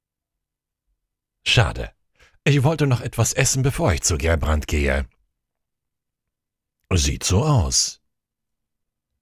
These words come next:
„Meinst du, er könnte mich über den Tisch ziehen?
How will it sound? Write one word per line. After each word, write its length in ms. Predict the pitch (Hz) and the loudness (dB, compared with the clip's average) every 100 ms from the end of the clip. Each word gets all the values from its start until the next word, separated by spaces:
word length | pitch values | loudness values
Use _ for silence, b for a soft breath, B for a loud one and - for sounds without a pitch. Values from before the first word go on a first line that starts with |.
| _ _ _ _ _ _ _ _ _ _ _ | _ _ _ _ _ _ _ _ _ _ _
„Meinst 380 | 85 98 123 - | 0 0 0 2
du, 100 | 117 | 2
er 80 | 92 | 2
könnte 320 | - 87 92 | 2 2 2
mich 160 | 82 - | 2 2
über 140 | 69 | 0
den 180 | 64 - | -2 0
Tisch 320 | 76 87 - | 2 2 -2
ziehen? 440 | - 139 131 120 | -2 0 0 0